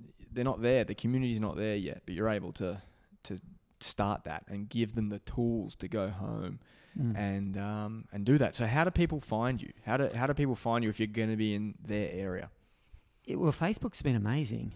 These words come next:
Speaker 1: Okay.
Speaker 2: Like, um, <laughs> I was actually talking to people about it recently. Like, in the old days, if I had to do this in the nineties, okay,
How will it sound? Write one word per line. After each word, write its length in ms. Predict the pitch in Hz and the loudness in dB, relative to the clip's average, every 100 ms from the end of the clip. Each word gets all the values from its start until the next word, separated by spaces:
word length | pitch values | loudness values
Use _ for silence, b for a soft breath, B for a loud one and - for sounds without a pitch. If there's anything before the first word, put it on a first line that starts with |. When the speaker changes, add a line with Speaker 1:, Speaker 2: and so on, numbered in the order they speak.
| - | -2
Speaker 1:
Okay. 320 | 117 107 135 - - | 0 0 -2 -4 -2
Speaker 2:
Like, 340 | 147 151 - _ - | -2 -2 -14 _ -2
um, 380 | 135 135 131 120 b b b - | 2 4 2 -2 b b b -2
<laughs> 120 | - | 0
I 40 | 151 | 2
was 140 | 196 | 2
actually 420 | 220 202 180 147 135 - 101 - b b | 2 2 2 0 -2 -10 -10 -12 b b
talking 260 | 156 143 139 | 4 6 6
to 60 | |
people 260 | 120 135 127 | 6 4 4
about 280 | 120 117 120 | 4 4 2
it 60 | - - | -4 -10
recently. 460 | - 143 - 123 117 | 2 2 4 2 2
Like, 220 | 120 117 | 2 4
in 80 | 147 | 6
the 100 | 139 | 6
old 180 | 127 156 | 6 6
days, 280 | 170 220 165 | 4 2 -2
if 140 | - | 2
I 80 | 143 | 4
had 160 | 131 120 | 4 2
to 60 | |
do 160 | 113 123 | 0 2
this 200 | 113 - | 2 2
in 100 | 113 | 4
the 80 | 104 | 4
nineties, 600 | 95 127 160 254 277 - B B B | 4 2 2 0 -2 -6 B B B
okay, 280 | 151 151 | 2 2